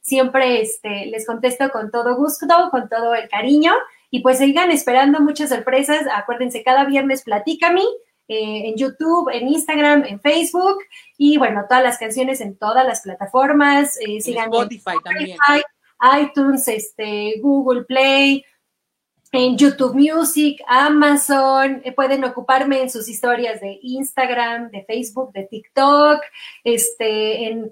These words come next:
Speaker 1: iHeartRadio, en Napster, bueno, en
Speaker 2: <laughs>
Speaker 1: China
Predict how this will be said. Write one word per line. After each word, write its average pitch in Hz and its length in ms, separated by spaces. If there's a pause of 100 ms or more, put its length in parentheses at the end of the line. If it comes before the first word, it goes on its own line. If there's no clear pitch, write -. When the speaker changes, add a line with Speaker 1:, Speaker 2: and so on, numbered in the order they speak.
(140)
Speaker 1:
iHeartRadio, 262 1200
en 202 760 (320)
Napster, 285 800
bueno, 285 400 (640)
en 311 240
Speaker 2:
<laughs> - 0
Speaker 1:
China 392 280